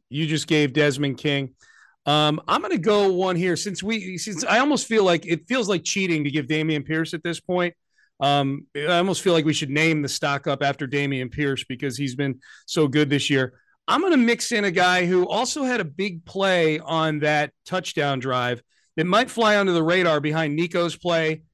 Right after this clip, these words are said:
Dameon Pierce's tackle breaking, um, run, and then, of course, the penalty on Trayvon Walker, which was one of the most boneheaded plays that we've seen. I'm sure we'll get to that at some point.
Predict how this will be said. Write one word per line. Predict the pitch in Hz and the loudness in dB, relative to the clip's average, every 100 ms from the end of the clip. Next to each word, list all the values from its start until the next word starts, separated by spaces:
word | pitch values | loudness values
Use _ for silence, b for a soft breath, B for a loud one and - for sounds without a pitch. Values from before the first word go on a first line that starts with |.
| _ | _
Dameon | 160 175 170 160 | -2 0 0 0
Pierce's | 180 165 165 143 - | 0 0 -2 -6 -2
tackle | 170 160 165 | 0 2 0
breaking, | 147 160 156 160 156 - _ _ _ | 0 0 0 -4 -6 -10 _ _ _
um, | 123 139 135 131 - _ | 0 2 2 -2 -8 _
run, | 147 160 160 160 165 | 0 2 4 2 0
and | 143 | 0
then, | 156 | -2
of | 147 | 0
course, | 170 156 - | 0 0 0
the | 147 | -6
penalty | 123 160 156 147 143 | -2 0 0 0 0
on | 131 | -2
Trayvon | - 160 143 135 | -2 -2 0 -2
Walker, | 139 147 147 135 | -2 -2 -2 -4
which | 135 139 | -4 -4
was | 139 | -6
one | 135 147 | -2 -2
of | |
the | 143 | -2
most | 139 117 | -4 -4
boneheaded | 139 147 143 143 131 | -4 -2 -2 -2 -4
plays | - 139 135 | -4 -4 -4
that | 127 | -4
we've | 120 117 | -8 -8
seen. | - 151 | -2 -2
I'm | 131 | -2
sure | 120 160 | -2 -2
we'll | 143 | 0
get | 135 131 | 0 -4
to | 127 | -2
that | 135 127 | 0 0
at | 120 | -2
some | 143 135 | -6 -6
point. | 127 123 120 | -4 -4 -4